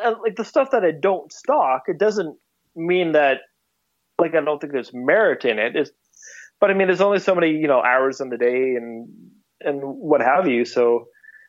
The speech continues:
um, I'm gonna read the stuff that kinda means more to me, but I do try to read other things. But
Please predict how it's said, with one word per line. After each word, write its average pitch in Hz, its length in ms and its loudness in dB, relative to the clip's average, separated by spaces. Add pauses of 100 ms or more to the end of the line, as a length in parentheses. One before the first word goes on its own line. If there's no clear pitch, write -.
(300)
um, 135 140 0
I'm 143 160 2
gonna 143 200 0
read 139 160 0
the 123 80 -4
stuff 131 400 0
that 117 300 2 (680)
kinda 139 160 -4
means 123 260 -6
more 123 140 2
to 117 80 0
me, 131 320 0
but 139 120 2
I 143 80 0
do 165 340 -2
try 175 400 0
to 151 100 0
read 143 640 -4
other 131 400 -2
things. 147 580 -6 (1160)
But 170 300 2